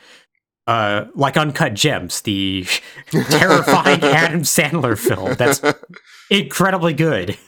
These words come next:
Speaker 2: Mm-hmm.
Speaker 1: A movie you really gotta be in the mood to watch. <laughs>
Speaker 2: <laughs> I, I have not watched it, but yes, I have heard that it's very good and very unique.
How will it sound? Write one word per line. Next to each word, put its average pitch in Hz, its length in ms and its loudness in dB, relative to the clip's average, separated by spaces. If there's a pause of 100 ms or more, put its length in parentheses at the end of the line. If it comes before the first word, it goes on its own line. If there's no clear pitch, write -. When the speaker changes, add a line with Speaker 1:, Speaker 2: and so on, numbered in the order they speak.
(260)
Speaker 2:
Mm-hmm. 147 580 0 (1300)
Speaker 1:
A 113 60 -6
movie 135 260 0
you 131 140 -2
really 131 380 0
gotta 120 200 0
be 127 140 0
in 120 60 0
the 104 60 0
mood 110 240 -2
to 117 60 0
watch. 98 420 0
<laughs> - 160 -2
Speaker 2:
<laughs> - 1160 -2
I, 131 200 8
I 117 160 6
have 120 160 4
not 120 260 6
watched 113 280 4
it, 117 140 -2
but 104 100 0
yes, 107 260 2
I 113 100 6
have 113 140 2
heard 117 240 2
that 107 120 -4
it's 110 220 -4 (240)
very 135 420 4
good 123 460 2
and 104 180 -4
very 117 420 0
unique. 101 920 -6